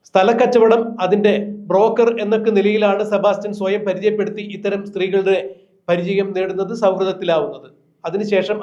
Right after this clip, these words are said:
അവരുടെ വസ്തുക്കൾ വിറ്റുതരാം എന്ന് പറഞ്ഞ് നയത്തിൽ അടുത്തുകൂടി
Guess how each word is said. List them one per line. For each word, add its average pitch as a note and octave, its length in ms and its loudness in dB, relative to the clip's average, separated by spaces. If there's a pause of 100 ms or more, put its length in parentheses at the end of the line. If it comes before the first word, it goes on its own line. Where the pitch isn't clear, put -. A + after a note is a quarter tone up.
അവരുടെ F3+ 320 2 (420)
വസ്തുക്കൾ G#3+ 380 0 (100)
വിറ്റുതരാം G3+ 460 2 (120)
എന്ന് F#3+ 200 -4
പറഞ്ഞ് F#3 280 0
നയത്തിൽ F#3 360 0 (160)
അടുത്തുകൂടി G#3 600 -2